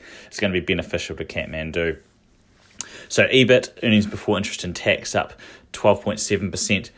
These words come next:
to eighty-four point three million, and net profit after tax up thirteen point six percent to fifty-seven point six million. So, you know, all in all, it's, it's pretty good. They're paying a dividend again, New Zealand, twelve cents a share. Um,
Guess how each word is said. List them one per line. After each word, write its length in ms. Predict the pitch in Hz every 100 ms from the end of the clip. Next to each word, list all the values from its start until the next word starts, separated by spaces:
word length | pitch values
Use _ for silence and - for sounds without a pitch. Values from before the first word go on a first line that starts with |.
| - _
to 420 | - 90 87 80 -
eighty-four 500 | 101 90 90 - 95
point 280 | 87 90 76
three 300 | - 101 92
million, 380 | 92 95 92 87 - -
and 100 | 104
net 140 | 120
profit 320 | - 101 - 90
after 220 | - -
tax 340 | - 90 -
up 140 | 85 -
thirteen 400 | 104 92 92 82
point 180 | 98
six 240 | - - -
percent 360 | 110 - 104
to 100 | -
fifty-seven 520 | 101 104 - - 101 98
point 220 | - -
six 300 | - - -
million. 320 | 98 92 85 - - -
So, 300 | - 135 127 - _ _ _ _ _ _ _ -
you 100 | 185
know, 200 | 160 - - -
all 220 | 165 180
in 80 | 175
all, 200 | 180 139
it's, 240 | 131 -
it's 140 | 127 -
pretty 200 | - 147
good. 220 | 170 165
They're 80 | 139
paying 200 | 156 147
a 40 |
dividend 280 | 139 135 143
again, 300 | 135 143 139
New 120 | 120
Zealand, 320 | 110 123 120
twelve 260 | 110 117 113
cents 240 | 123 107
a 40 | -
share. 340 | 101 110 110 - - - _ -
Um, 400 | 98 92 92